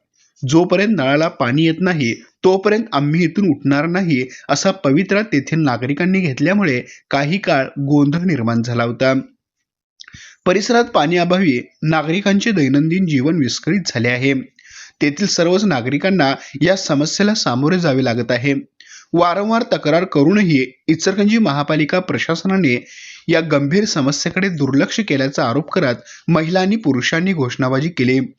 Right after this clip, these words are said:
लालनगर भागात गेले अनेक दिवस नळाला पाणीच आलेले नव्हते. त्यातच अर्धा तास नळाद्वारे दूषित पाणी येत असल्याची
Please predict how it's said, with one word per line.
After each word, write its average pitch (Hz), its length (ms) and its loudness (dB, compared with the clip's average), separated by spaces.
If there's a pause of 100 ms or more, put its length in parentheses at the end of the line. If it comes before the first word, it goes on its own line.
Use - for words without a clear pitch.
(440)
लालनगर 151 460 0
भागात 131 340 -2 (220)
गेले 160 140 2
अनेक 180 380 2
दिवस 147 380 0
नळाला 139 340 2
पाणीच 180 480 0
आलेले 131 280 -2
नव्हते. 135 360 0 (540)
त्यातच 180 380 0
अर्धा 143 280 0
तास 165 300 0
नळाद्वारे 156 460 2
दूषित 175 340 -2 (100)
पाणी 180 200 2
येत 151 140 -4
असल्याची 165 400 -2